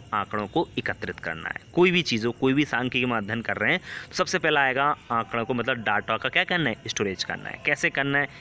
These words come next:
एकत्रित करना है उनको। तो जैसे कोई शोध करता है, शोधकर्ता का मतलब ध्यान रखना, मैं एक, अ, ऐसे मान के चलिए कि मैं एक अन्वेषक हूँ। अन्वेषक का मतलब, अ, मैं एक सरकारी व्यक्ति हूँ और मेरा काम क्या है, मैं किसी जगह पे जाके,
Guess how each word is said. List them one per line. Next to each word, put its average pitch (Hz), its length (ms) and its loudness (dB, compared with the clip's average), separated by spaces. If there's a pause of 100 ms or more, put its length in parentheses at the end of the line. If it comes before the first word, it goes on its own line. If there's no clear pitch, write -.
एकत्रित 143 420 0
करना 135 240 0
है 131 60 2
उनको। 139 240 -2 (420)
तो 226 140 4
जैसे 185 200 4
कोई 208 160 4
शोध 147 320 2
करता 120 320 0
है, 104 40 0
शोधकर्ता 185 540 2
का 180 120 0
मतलब 147 320 2
ध्यान 135 220 0
रखना, 139 300 0 (360)
मैं 143 320 2
एक, 143 320 2
अ, 127 460 -2
ऐसे 170 180 2
मान 147 220 2
के 143 120 -2
चलिए 123 260 2
कि 135 120 -2
मैं 135 160 2
एक 139 260 2
अन्वेषक 123 520 2
हूँ। 101 60 -6
अन्वेषक 127 400 0
का 120 100 -2
मतलब, 143 320 -2 (380)
अ, 110 100 2
मैं 127 220 2
एक 147 160 0
सरकारी 123 440 0
व्यक्ति 120 320 -2
हूँ 151 100 2
और 156 80 2
मेरा 120 220 2
काम 117 300 -2
क्या 113 160 -2
है, 151 140 -2 (340)
मैं 139 140 2
किसी 147 480 0
जगह 113 400 0
पे 123 160 0
जाके, 110 380 0